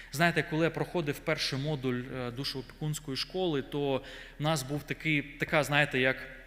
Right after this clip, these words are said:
загадка. Чи може дружина згрішити, е, миючи посуд? Таке питання дуже дивне на перший час.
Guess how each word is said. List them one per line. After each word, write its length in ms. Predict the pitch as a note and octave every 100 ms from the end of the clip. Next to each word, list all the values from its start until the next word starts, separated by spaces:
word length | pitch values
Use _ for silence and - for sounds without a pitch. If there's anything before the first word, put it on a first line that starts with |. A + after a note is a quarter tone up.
| -
загадка. 680 | C3+ D#3 C#3+ F#3 C#3+ - - - - - - -
Чи 140 | - D3
може 680 | E3 A3+ D#3+ D#3+ C#3+ C3 B2 - -
дружина 760 | B2+ C#3 B2+ F#3 F#3+ C3 A#2 - -
згрішити, 880 | B2 A#2 C3 D3 - A#3 - A#2+ A#2 - - -
е, 480 | C3 B2+ B2 A#2+ A#2+ A#2+
миючи 400 | D3+ F3 D#3+ D3
посуд? 400 | C3 B2+ - - - - - - - - - - - - - - - -
Таке 240 | - D3+ G3
питання 600 | D3 - C4 C#4 F3+ C3+
дуже 320 | B2+ G#3 D3+
дивне 500 | A2+ G3 A#3+ D#3+ C#3+
на 100 | B2+
перший 580 | A#2+ C#3+ B2+ - B2 A#2
час. 480 | - C#3 G#2+ -